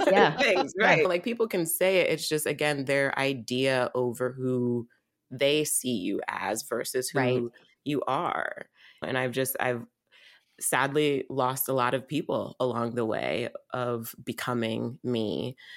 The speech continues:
Speaker 1: Wow.
Speaker 2: But I'm not gonna apologize for it. I'm not gonna say, like, "Oh, it's okay," because it's not okay.
Speaker 1: Yeah.
Speaker 2: And,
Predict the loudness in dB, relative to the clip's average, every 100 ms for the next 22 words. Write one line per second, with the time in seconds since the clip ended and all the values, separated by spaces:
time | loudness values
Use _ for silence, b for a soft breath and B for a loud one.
0 | B _ _ -8 -2 0 2 2 2 0
1 | 2 0 0 -2 -2 -2 -2 0 0 0
2 | -2 -2 -2 0 -2 -4 -2 0 0 0
3 | 0 0 0 0 2 2 0 0 0 2
4 | 2 0 -2 -2 -2 -2 -2 -2 -2 -2
5 | 0 0 -2 -2 0 -2 -2 -8 b b
6 | b -2 2 4 4 4 2 0